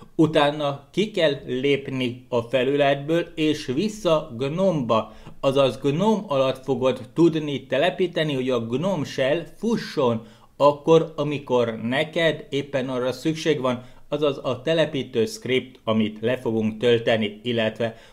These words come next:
azok a dolgok, amiket le fogunk tölteni, a gnome shell-t elvárja, hogy az fusson. A következő lépés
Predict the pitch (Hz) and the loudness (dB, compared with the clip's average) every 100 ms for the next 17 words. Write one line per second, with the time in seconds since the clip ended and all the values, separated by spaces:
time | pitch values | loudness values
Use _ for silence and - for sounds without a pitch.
0 | - - 139 147 135 113 117 107 107 113 | -8 -2 0 2 0 4 4 4 0 -4
1 | 113 113 - 123 135 131 107 104 - 175 | -4 -4 -2 0 0 -2 -4 -6 -4 -2
2 | 165 147 131 127 120 110 110 151 165 135 | 0 0 -2 -4 -4 -2 -2 -2 -2 -4
3 | - 123 123 135 - - 139 143 143 127 | -4 -2 0 0 -4 -6 -2 -2 -2 -2
4 | 123 120 117 117 - 151 147 165 156 139 | -2 -2 -4 -6 0 0 0 -2 0 0
5 | 117 110 - - - - _ 143 139 - | 0 -2 -12 -20 -20 -20 _ 6 6 4
6 | 190 190 - 151 120 123 110 143 165 165 | 0 0 0 -2 2 2 4 2 0 0
7 | 160 - | -2 -2